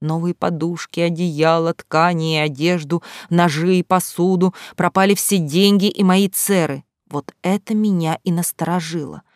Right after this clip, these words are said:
Узнать из них кое-что, конечно, можно, но очень-очень мало. Только цифры, которые непонятно к чему относятся. Всё же русского языка здесь не знают. Так кому они могли понадобиться?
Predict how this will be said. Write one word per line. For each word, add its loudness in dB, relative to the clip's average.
Узнать 2
из 0
них 2
кое-что, 0
конечно, 0
можно, 2
но 2
очень-очень 0
мало. 2
Только 4
цифры, 0
которые 0
непонятно 2
к -8
чему 2
относятся. -2
Всё -4
же 0
русского -2
языка 2
здесь -2
не 2
знают. -2
Так -8
кому 0
они 2
могли 2
понадобиться? -4